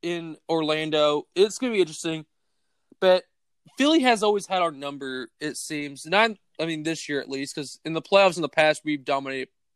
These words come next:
Philly. And as I said earlier, I think Brett Brown's not a good coach. And Brad Stevens, I think, is one of the best coaches in the league. But that's also a little biased, but I think it's also proven that he has a good track record as a coach.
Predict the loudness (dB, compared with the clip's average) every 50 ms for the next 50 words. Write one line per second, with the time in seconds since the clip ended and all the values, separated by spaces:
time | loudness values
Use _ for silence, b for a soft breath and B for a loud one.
0 | _ -20 -20 _ -6 -4 -2 -2 -2 -4 -4 -6 -10 _ _ _ _ _ _ _
1 | _ _ _ _ _ _ _ _ _ -4 -2 -2 0 0 -2 -2 0 0 0 2
2 | 2 2 2 0 -2 -4 -8 -10 -8 -8 -8 -6 -6 -4 -4 -2 -4 -4 -2 -2
3 | 0 0 0 -2 -6 -10 -6 _ 0 2 2 0 -2 -6 -12 -16 -16 -16 -14 -6
4 | -2 0 0 0 0 -2 -6 -8 -8 -10 -12 -12 -10 -10 -10 -10 -12 -14 -8 -6
5 | -4 -4 -2 0 0 0 0 0 -4 -8 -8 -10 -10 -6 -4 -2 -2 -2 -4 -8
6 | -14 _ _ -2 0 2 4 4 4 4 2 2 0 0 0 0 -2 -2 0 0
7 | 0 2 2 4 4 4 2 0 -2 -4 -4 -4 -10 -16 -16 _ -16 -16 -16 -16
8 | -18 _ -8 -6 -6 -6 -8 -12 -10 -8 -8 -8 -6 -6 -6 -4 -4 -2 -2 0
9 | 0 0 -2 -2 -6 -6 -4 -2 -2 -4 -2 -2 0 0 0 0 -4 -8 -8 -6
10 | -6 -4 -4 -6 -6 -10 -14 _ -10 -8 -8 -8 -10 -14